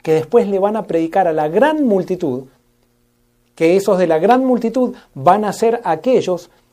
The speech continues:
que pasan por la gran tribulación y que reciben la predicación de los tres ángeles de los, de los ciento cuarenta y cuatro mil, y entonces son, eh, ¿cómo podríamos decir?, reavivados,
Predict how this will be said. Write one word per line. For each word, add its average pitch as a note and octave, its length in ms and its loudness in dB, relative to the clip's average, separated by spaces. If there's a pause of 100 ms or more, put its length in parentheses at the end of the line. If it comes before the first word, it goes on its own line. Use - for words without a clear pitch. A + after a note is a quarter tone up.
que C#3+ 140 -4
pasan F#3+ 340 2
por F3+ 140 2
la D#3 80 2
gran A#3+ 220 4
tribulación A3 520 -2
y G3 80 0
que D#3+ 180 -2
reciben E3 580 0 (200)
la D#3+ 220 0
predicación D#3 640 0
de G3+ 80 0
los D3+ 120 -2
tres G3 220 -4
ángeles F#3 380 -4
de D#3 60 -6
los, - 280 -8 (100)
de C#3+ 220 -4
los C#3+ 100 -6
ciento A3 260 -2
cuarenta D#3+ 280 -4
y D3+ 40 -6
cuatro D#3 260 -6
mil, B3 280 -2 (240)
y D#3 80 -6
entonces F#3+ 320 0
son, A3+ 340 -2 (680)
eh, D3 420 -2 (400)
¿cómo F3 220 -2
podríamos F3 420 -4
decir?, D#3 200 -4
reavivados, F3+ 920 6